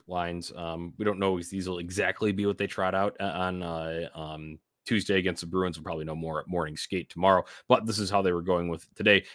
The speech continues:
And this was also before we knew Taylor Hall. So it was like, "Oh, is Foligno just holding the spot for Taylor Hall?" So, um, we'll see,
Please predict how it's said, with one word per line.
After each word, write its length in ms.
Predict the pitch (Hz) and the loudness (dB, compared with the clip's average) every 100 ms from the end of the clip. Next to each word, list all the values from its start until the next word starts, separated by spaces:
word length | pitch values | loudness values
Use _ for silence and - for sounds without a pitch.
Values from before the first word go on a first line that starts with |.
| - | -4
And 100 | 95 | -2
this 100 | - | 0
was 80 | |
also 220 | 90 82 85 | 0 0 -2
before 340 | 80 180 160 | 4 10 12
we 100 | 139 | 10
knew 160 | 127 120 | 6 4
Taylor 280 | - 107 90 | 4 4 4
Hall. 160 | 98 | 2
So 140 | 92 85 | 2 0
it 40 | |
was 120 | 87 | 2
like, 120 | 95 - | 2 8
"Oh, 260 | 185 151 | 8 10
is 100 | 113 | 6
Foligno 360 | - 127 120 117 | 4 2 2 0
just 180 | 101 - | -2 0
holding 240 | 107 101 | 0 0
the 80 | 90 | -4
spot 320 | - 101 - | -2 -2 -2
for 80 | - | -6
Taylor 320 | 104 95 87 | -4 -4 2
Hall?" 320 | 113 110 107 | 6 8 6
So, 220 | - 90 85 - - - | 4 -4 -4 -8 -20 -2
um, 340 | 92 87 85 - | 2 2 2 -2
we'll 140 | 113 | 0
see, 380 | 120 - 104 98 | 2 2 -2 -2